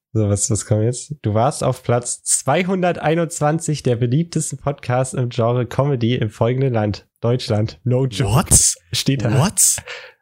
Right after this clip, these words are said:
Speaker 2: Platz
Speaker 1: Warte mal, zweihunderteinundzwanzig, das ist doch gar nicht so scheiße,
Speaker 2: Ey,
Speaker 1: oder?
Speaker 2: das ist voll gut.
Speaker 1: Ja, hey,
Speaker 2: Wie viele
Speaker 1: also
Speaker 2: Podcasts gibt es? Also im Bereich Comedy.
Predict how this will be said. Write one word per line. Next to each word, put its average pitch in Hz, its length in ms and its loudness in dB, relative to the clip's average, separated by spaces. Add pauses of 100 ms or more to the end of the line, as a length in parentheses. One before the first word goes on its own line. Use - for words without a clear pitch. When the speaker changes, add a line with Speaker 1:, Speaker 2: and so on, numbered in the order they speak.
(100)
Speaker 2:
Platz 120 140 0
Speaker 1:
Warte 127 120 4
mal, 131 100 6 (280)
zweihunderteinundzwanzig, 170 840 0
das - 80 -4
ist - 140 -2
doch 107 60 -2
gar 117 120 2
nicht 113 140 0
so 101 100 -4
scheiße, 131 400 -2
Speaker 2:
Ey, 110 60 2
Speaker 1:
oder? 110 80 2
Speaker 2:
das 160 140 4
ist - 120 2
voll 110 200 -2
gut. 131 600 0
Speaker 1:
Ja, 110 220 2
hey, 123 120 4
Speaker 2:
Wie 147 40 4
viele 226 140 2
Speaker 1:
also 113 140 2
Speaker 2:
Podcasts 120 540 0
gibt - 260 -4
es? - 420 -2
Also 113 220 2
im 107 220 -2
Bereich 104 260 0
Comedy. 95 480 0